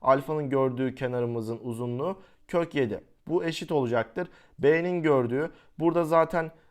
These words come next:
e, bilinmeyen, bizim için önemli olan burası. Buraya x dedik. X bölü, burada B'nin gördüğü de üç olacaktır. Buradan x'i çekecek olursak x'imiz eşittir, e, kök yedi, x eşittir dokuz gelecektir. X'imiz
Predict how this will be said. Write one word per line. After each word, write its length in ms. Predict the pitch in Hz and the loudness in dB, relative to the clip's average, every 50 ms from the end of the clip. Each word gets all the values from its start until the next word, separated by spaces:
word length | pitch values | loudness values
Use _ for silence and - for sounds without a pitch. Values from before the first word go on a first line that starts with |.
| _ - 123 | _ -4 -2
e, 260 | 127 127 127 123 127 | 0 0 0 -2 -2
bilinmeyen, 580 | 151 156 160 151 139 131 123 127 131 143 135 | -2 -2 -2 -2 -2 -2 0 0 -2 -2 -4
bizim 220 | 131 131 131 139 139 | -6 -4 -4 -4 -6
için 220 | 131 - - 139 | -6 -8 -10 -8
önemli 340 | 135 131 131 131 131 131 131 | -8 -4 -4 -4 -4 -2 -2
olan 260 | 127 123 123 123 120 | -2 -2 -2 -2 -2
burası. 400 | 113 120 113 107 - - 143 127 | -2 -2 -2 -2 -4 -10 -8 -4
Buraya 200 | 127 127 127 127 | -2 0 0 0
x 320 | 127 143 139 131 - - - | -2 -4 -6 -6 -8 -8 -6
dedik. 340 | 113 113 151 185 185 - - _ _ _ _ - | -6 -4 -4 -6 -6 -8 -18 _ _ _ _ -6
X 300 | 160 175 175 - - - | -4 -4 -6 -6 -10 -2
bölü, 280 | - 131 139 165 180 - - _ _ _ - | -2 0 0 0 -4 -6 -10 _ _ _ -2
burada 300 | 160 170 165 175 156 135 | -2 2 2 2 2 4
B'nin 340 | 147 143 143 147 143 143 131 | 4 4 4 4 0 -2 0
gördüğü 440 | 131 127 123 120 110 110 117 117 | 2 2 2 2 0 -2 -2 0
de 160 | 135 175 180 175 - - _ _ | 2 2 0 0 -4 -16 _ _
üç 200 | - 147 143 - | -6 -6 -4 -2
olacaktır. 600 | 147 131 120 110 110 117 113 113 - 160 151 143 | -2 -2 -2 0 0 -2 -2 -2 -6 -8 -8 -4
Buradan 300 | 147 151 143 151 147 151 | -4 -2 -2 -2 -2 -2
x'i 220 | 143 131 - 160 143 | -8 -8 -10 -10 -8
çekecek 440 | - 160 143 147 143 135 147 143 151 | -6 -6 -6 -4 -4 -6 -6 -4 -4
olursak 360 | 143 139 131 - 147 147 147 - _ | -4 -4 -4 -6 -8 -8 -8 -8 _
x'imiz 500 | 143 131 131 - - 147 147 143 131 - - | -10 -10 -10 -10 -10 -8 -8 -8 -10 -8 -8
eşittir, 640 | 143 135 - 160 151 151 - _ 127 135 160 - - _ _ _ _ - _ _ _ _ _ _ _ - | -8 -6 -6 -8 -10 -10 -8 _ -4 -4 -4 -4 -10 _ _ _ _ -20 _ _ _ _ _ _ _ -8
e, 320 | 107 107 107 107 107 107 104 - _ | -4 -4 -2 -2 -2 -4 -6 -12 _
kök 340 | - - 123 123 123 123 120 | -8 -6 -6 -6 -6 -6 -4
yedi, 480 | 120 117 107 117 120 123 135 - - _ _ _ - | -4 -2 0 -2 -2 -2 -4 -6 -10 _ _ _ -6
x 360 | 123 127 135 131 - - - _ - | -6 -6 -6 -6 -12 -20 -18 _ -8
eşittir 600 | 120 120 - - 143 147 - - 127 160 180 190 - _ _ _ _ _ _ _ | -8 -6 -6 -8 -8 -8 -6 -2 0 0 0 -2 -6 _ _ _ _ _ _ _
dokuz 340 | 151 156 147 - 160 127 113 | -4 -4 -2 -4 -6 -4 -2
gelecektir. 540 | 117 117 110 107 107 113 113 113 - 165 165 | -2 -2 -2 0 -2 -4 -4 -4 -8 -8 -6
X'imiz 600 | 160 147 143 - - 139 135 139 156 170 165 | -6 -8 -8 -8 -8 -6 -6 -4 -6 -8 -8